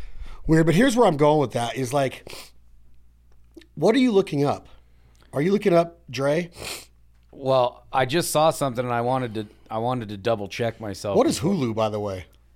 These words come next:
Speaker 2: It's a streaming service. You get T V and stuff. It's great.
Speaker 1: But it's not Roku.
Speaker 2: No, Hulu.
Speaker 1: Hulu.
Speaker 2: You pay for it, and it's got movies and T V shows and stuff,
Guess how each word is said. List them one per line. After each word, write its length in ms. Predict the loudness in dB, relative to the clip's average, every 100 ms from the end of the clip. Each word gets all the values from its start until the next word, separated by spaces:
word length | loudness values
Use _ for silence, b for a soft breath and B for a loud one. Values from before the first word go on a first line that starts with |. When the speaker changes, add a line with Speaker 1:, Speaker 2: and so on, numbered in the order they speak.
| _
Speaker 2:
It's 100 | -14
a 40 | -12
streaming 400 | -6 -4 -4 -6
service. 420 | -6 -6 -8 -12 -12
You 140 | -8
get 400 | -8 -10 -20 -10
T 160 | -8 -6
V 140 | -6
and 120 | -8
stuff. 220 | -10 -10 -12
It's 80 | -16
great. 160 | -10 -4
Speaker 1:
But 80 | -2
it's 100 | 0
not 200 | -2 0
Roku. 520 | -2 -2 -4 -10 -12 -18 -20 -18 -10
Speaker 2:
No, 300 | -8 -8 -14 _ -4
Hulu. 200 | -2 -2
Speaker 1:
Hulu. 280 | -4 -8 -16 -20 -20 -20 _ -20 -20 _
Speaker 2:
You 100 | -8
pay 260 | -2 0 0
for 300 | -2 0 0
it, 140 | -2
and 140 | -8 -6
it's 100 | -4
got 180 | -4
movies 460 | -2 -4 -2 -4 -6
and 140 | -8
T 160 | -8 -6
V 160 | -6 -8
shows 320 | -6 -6 -6
and 100 | -8
stuff, 340 | -6 -6 -6